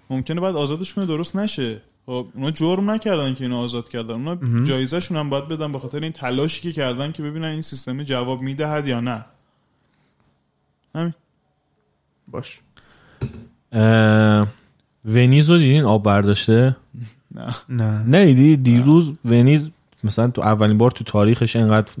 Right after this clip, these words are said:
Speaker 3: چیز سیل اومده،
Speaker 1: ام.
Speaker 3: کل شهر رو آب برداشته. و حالا نکته جالبش، دیروز توی، اه، اون در واقع چیز شهر، کنسول شهر که مثلاً نماینده ها هستن و اینا، داشتن رای گیری می‌کردن رو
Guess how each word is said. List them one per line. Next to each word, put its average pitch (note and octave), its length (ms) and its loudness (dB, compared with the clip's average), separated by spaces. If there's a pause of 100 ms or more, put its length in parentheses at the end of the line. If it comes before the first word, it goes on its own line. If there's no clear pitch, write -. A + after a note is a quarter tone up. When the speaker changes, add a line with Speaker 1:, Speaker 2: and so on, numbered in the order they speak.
(100)
Speaker 3:
چیز A2 200 0
سیل A2 300 2
اومده، G2 580 2 (300)
Speaker 1:
ام. B2+ 60 -16
Speaker 3:
کل A#2 220 4
شهر A#2 320 2
رو A2+ 100 2
آب G#2 180 2
برداشته. E2+ 540 0 (960)
و A2+ 100 0
حالا C3 160 4
نکته C#3 300 2
جالبش، A#2+ 520 4 (440)
دیروز A#2+ 360 2
توی، A2+ 500 4 (640)
اه، F#2+ 580 2 (460)
اون A#2 220 2
در G#2+ 200 2
واقع G#2 320 2 (800)
چیز G#2+ 240 -4
شهر، F#2 380 0
کنسول A2+ 640 2
شهر A#2 320 2
که A2 140 -2
مثلاً G#2 240 0
نماینده F#2+ 520 2
ها F#2 100 2
هستن G2 440 -2
و - 20 4
اینا، G2+ 500 4 (140)
داشتن B2+ 440 0 (460)
رای G#2 280 2
گیری A2+ 220 2
می‌کردن C3+ 520 2
رو B2+ 320 2